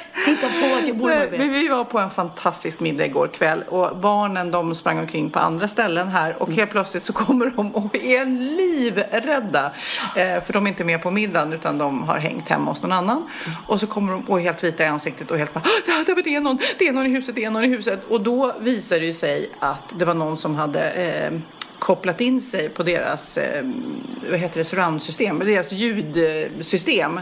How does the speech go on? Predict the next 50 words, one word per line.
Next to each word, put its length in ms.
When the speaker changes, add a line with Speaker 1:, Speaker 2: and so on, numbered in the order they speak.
Speaker 2:
Så 120
att 80
de 140
hörde 420
ju 60
olika 520
ljud 640
i 100
huset, 640
eh, 180
helt 260
plötsligt. 420
Och 80
det 60
Speaker 1:
Ja. 60
Speaker 2:
fattar 280
man 100
ju, 60
man 180
blir 100
skiträdd 640
på. 80
Men 100
Speaker 1:
Ja, 180
Speaker 2:
det 80
är 100
Speaker 1:
ja, 120
ja. 60
Speaker 2:
ju, 160
eh, 260
det 60
är 60
ju 140
faktiskt, 540
det 60
ska 140
man 100
ju 60
i 20
åtanke 520
att, 300
och 100
då 200
har 100
ju 60
de 140
här 160
ungarna 380
såklart 360
sett 240